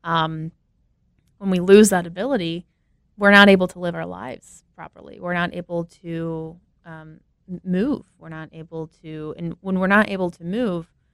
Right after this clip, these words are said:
we're not able to feel either because nervous system is there too.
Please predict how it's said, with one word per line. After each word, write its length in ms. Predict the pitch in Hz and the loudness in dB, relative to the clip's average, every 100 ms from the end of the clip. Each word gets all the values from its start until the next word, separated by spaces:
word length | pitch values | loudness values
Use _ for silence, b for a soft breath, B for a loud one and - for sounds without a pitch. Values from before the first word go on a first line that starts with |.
| _ _ _ _ | _ _ _ _
we're 100 | 190 | 0
not 180 | 190 - | 2 0
able 420 | 185 180 170 - _ - | -8 -8 -8 -10 _ -12
to 380 | 170 160 156 - _ | -8 -8 -10 -20 _
feel 300 | 185 147 - | -14 -14 -14
either 300 | 175 170 50 _ | -18 -20 -20 _
because 280 | - 180 180 | -18 -8 0
nervous 320 | 180 190 185 | 2 2 0
system 300 | 170 - 160 | -8 -16 -16
is 100 | 165 | -16
there 160 | 151 151 | -18 -20
too. 380 | - 165 185 | -20 -20 -20